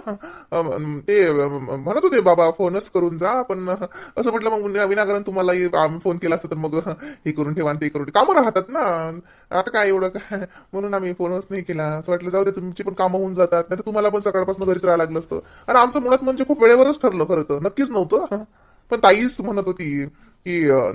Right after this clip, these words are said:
ताईचा आग्रह होता, तर ती पण जाणार वापस, तर मग ती म्हणे <laughs> जायच्या पहिले ते काय ते, अ, काही, अ, ते जाऊन येऊ म्हणे. हं, नाही, नाही, नाही, नाही, तसं काही नाही. काय आता नाही का, अ, आपलं आपणच, अ,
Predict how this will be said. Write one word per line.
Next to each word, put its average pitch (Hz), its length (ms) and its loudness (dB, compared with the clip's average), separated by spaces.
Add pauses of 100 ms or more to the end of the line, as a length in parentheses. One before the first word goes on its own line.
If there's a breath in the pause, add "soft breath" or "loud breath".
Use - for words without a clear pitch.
ताईचा 175 240 2
आग्रह 180 180 2
होता, 196 340 0
तर 180 80 -6
ती 190 140 -14
पण 196 180 -2
जाणार 180 220 2
वापस, 220 340 0
तर 202 40 -6
मग 180 80 -4
ती 185 120 -12
म्हणे 185 220 -4
<laughs> 196 580 -10
जायच्या 185 260 2
पहिले 190 300 -2
ते 185 220 -4
काय 180 240 2
ते, 165 260 -4 (420 soft breath)
अ, 170 280 0
काही, 175 240 -2
अ, 180 300 -6 (320 loud breath)
ते 185 120 -2
जाऊन 233 200 4
येऊ 220 100 -2
म्हणे. 185 220 -2 (1040)
हं, 190 460 8 (840 loud breath)
नाही, 262 120 4
नाही, 185 140 2
नाही, 147 120 -2 (160)
नाही, 143 340 -2
तसं 262 140 0
काही 254 120 0
नाही. 165 220 -2
काय 175 500 2
आता 160 180 -2
नाही 156 180 -8
का, 156 100 -6 (460 loud breath)
अ, 143 440 -4
आपलं 240 360 2
आपणच, 226 360 -2
अ, 180 200 2